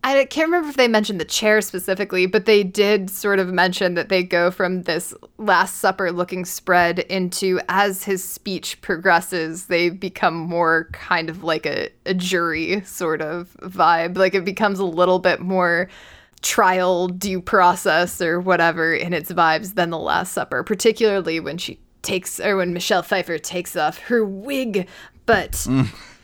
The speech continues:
Speaker 1: before she takes off her wig,
Speaker 2: Poirot's gonna give a speech. And
Speaker 1: Oh,
Speaker 2: it's,
Speaker 1: does
Speaker 2: it,
Speaker 1: he give a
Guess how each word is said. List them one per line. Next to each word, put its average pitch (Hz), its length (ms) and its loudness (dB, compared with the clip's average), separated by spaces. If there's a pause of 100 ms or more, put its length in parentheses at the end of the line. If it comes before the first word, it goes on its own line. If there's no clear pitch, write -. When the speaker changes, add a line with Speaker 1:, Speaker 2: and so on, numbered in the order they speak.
(120)
Speaker 1:
before 262 380 2
she 254 160 -2
takes 214 300 2
off 190 300 4
her 196 180 0
wig, 175 420 0 (180)
Speaker 2:
Poirot's 156 480 4
gonna 139 180 0
give 127 180 2
a 117 40 2
speech. - 680 -4 (140)
And 123 180 2
Speaker 1:
Oh, 196 420 6
Speaker 2:
it's, 190 120 -6 (160)
Speaker 1:
does 202 200 4
Speaker 2:
it, - 40 -10
Speaker 1:
he 214 100 -4
give 180 180 -2
a - 20 -12